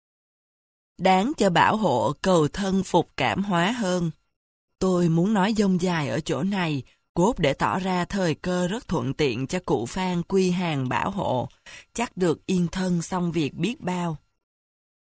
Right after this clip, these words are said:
Nhưng mà cụ lâm vào đường cùng cảnh khốn đến như lúc này đang nói đây. Vẫn giữ vững tâm trí thẳng như tên, cứng như sắt, thà chịu đói, chịu khổ, chịu đau đớn đủ thứ,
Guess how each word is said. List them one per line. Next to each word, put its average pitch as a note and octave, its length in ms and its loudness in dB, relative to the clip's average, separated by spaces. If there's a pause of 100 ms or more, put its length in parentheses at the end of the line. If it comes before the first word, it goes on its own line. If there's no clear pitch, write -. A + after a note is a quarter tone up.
(180)
Nhưng F3+ 280 2
mà E3+ 120 -2
cụ D3+ 320 0
lâm F#3+ 260 0
vào E3+ 200 0
đường D#3+ 260 2
cùng D#3 300 0
cảnh C3+ 240 -4
khốn F3 440 0
đến F#3 240 2
như F#3+ 140 2
lúc G#3 200 0
này E3 360 0
đang E3 300 -4
nói D#3+ 240 -2
đây. F3+ 300 -4 (1120)
Vẫn E3 360 0
giữ E3 140 2
vững F3+ 240 -2
tâm E3+ 280 2
trí E3+ 380 0
thẳng F#3 280 -2
như F#3+ 180 2
tên, F3+ 400 2 (300)
cứng F#3 260 0
như G3+ 180 0
sắt, A#3 300 -2 (520)
thà G3+ 220 -6
chịu D3 300 -4
đói, F3 420 -4 (180)
chịu C#3+ 220 0
khổ, C#3+ 440 -2 (260)
chịu C#3 240 -4
đau E3+ 240 -2
đớn E3 360 -2
đủ C#3 240 -2
thứ, F#3 340 -2